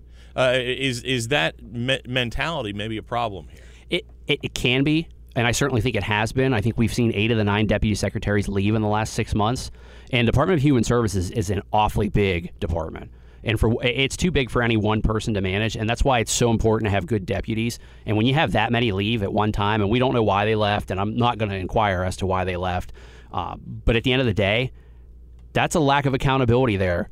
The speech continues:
Speaker 2: And if you don't have anyone overseeing these departments or the interdepartments of human services, how ca-, how can you accurately track the cost? You don't have anyone there with leadership telling you, "Okay, this is what you need to do to help fix this problem," or, "We're having cost overruns here. Maybe we can pull money from this program we're not using."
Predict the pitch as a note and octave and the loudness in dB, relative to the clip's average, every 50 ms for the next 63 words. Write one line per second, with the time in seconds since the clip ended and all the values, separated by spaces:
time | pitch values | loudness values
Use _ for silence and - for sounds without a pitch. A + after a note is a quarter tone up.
0 | - - - A2 G#2 G#2+ G#2 G#2 G#2 G#2+ G#2 A2 - - B2 C3+ E3 D#3 D3+ D3+ | -14 -12 -6 -2 0 0 2 2 0 0 0 -2 -2 0 2 2 2 2 2 2
1 | C3+ C3+ C3+ C#3 C#3 C3+ C3 C3 C3 B2 B2 A#2 A#2+ A2 - - B2 B2 C3 B2+ | 2 2 2 2 2 2 2 2 4 2 2 2 0 0 0 0 0 2 2 2
2 | A2+ A2+ A2+ - - G2+ - A2 A2 A#2 G#2+ G#2+ G2 F#2+ - - A2 G2 G#2+ G#2 | 2 2 2 0 -2 -2 0 0 0 0 0 -2 -4 -4 -2 -2 -2 -2 -2 -2
3 | G2+ A2+ C3 B2+ A2 - - A2 G2 F#2 F#2+ F#2 - - G2+ F2+ A2+ A2+ G#2+ F#2+ | 0 0 0 0 0 0 0 0 0 0 -2 -6 -6 -6 -4 -2 0 0 0 0
4 | - - G#2+ B2+ D3 C#3+ G2 F#2 F#2+ F#2 G#2 D3 F#3 - - - - - A3+ - | -2 -2 -2 0 0 0 -2 -2 -2 -2 -2 -2 -4 -4 -8 -8 -6 -6 -6 -4
5 | D4+ D#4+ A3+ - E3 F3 F3+ - - E3+ - D#3+ C#3 - - - G3 - - - | -4 -6 -4 -4 -2 -4 -4 -2 -4 -4 -4 -4 -4 -2 -2 -4 -4 -4 -6 -10
6 | - - F#2 E2+ E2 - - - - - - - E3+ G#3 G3+ G3+ F3 - F3 G3 | -6 -4 -2 -2 -2 -4 -8 -14 -20 -18 -6 -2 0 2 2 2 2 0 0 2
7 | G3+ F#3+ F3+ E3+ D#3 D3+ D#3+ F3 E3 C3+ A#2 B2 C#3 E3+ A3 A3+ D#3+ - - - | 4 4 4 4 4 2 2 2 2 2 0 0 0 0 0 0 -2 -2 0 0
8 | F#2+ F#2 - - - - - - - - - D#3+ E3 D#3+ D3 C3 A#2+ A2+ - A2+ | 0 -2 -2 -6 -10 -12 -16 -20 -14 -4 0 2 2 4 4 4 2 2 0 0
9 | G#2 G#2+ B2 - - C3 C3 D3 C3+ D3 C#3+ C#3+ C#3 C3+ C3+ C#3 C#3 C3 B2 A#2+ | 0 0 0 0 2 2 2 2 2 2 2 2 2 2 2 2 4 4 2 0
10 | B2 - - C3 B2 - - B2+ A#2 - - A2+ F#2+ F2 F2 - F2 F2+ - - | 0 0 -2 -4 -4 -2 -2 -4 -4 -4 -2 -2 0 0 0 -2 -4 -6 -8 -12
11 | - - - A#2+ B2 A#2 A2 A#2 B2 A#2+ C3 C#3+ C3+ C3 - C3 C3 C3+ - - | -16 -4 2 4 4 6 6 6 6 6 4 4 4 2 2 2 2 2 2 2
12 | C#3 B2+ C3 B2+ B2+ B2+ A#2+ A#2 - D#3+ D#3+ C#3+ B2+ B2 C3 B2+ C3 B2 B2 A#2 | 2 2 4 2 2 2 2 0 2 2 4 4 4 4 4 4 4 4 4 2
13 | B2+ A2+ - C3+ C3 B2 A#2+ A#2 A2+ - A2+ A2+ B2 - - A#2+ A2+ A2 G#2+ G#2 | 2 0 2 2 4 4 4 4 2 2 2 2 2 2 2 2 2 2 2 2
14 | G2+ G2+ G#2 G#2 G2+ F#2+ G2 A#2 D3+ F#3 D#3 G#2 G2+ G2 G2+ | 2 2 2 2 2 0 0 0 2 2 2 2 2 0 -2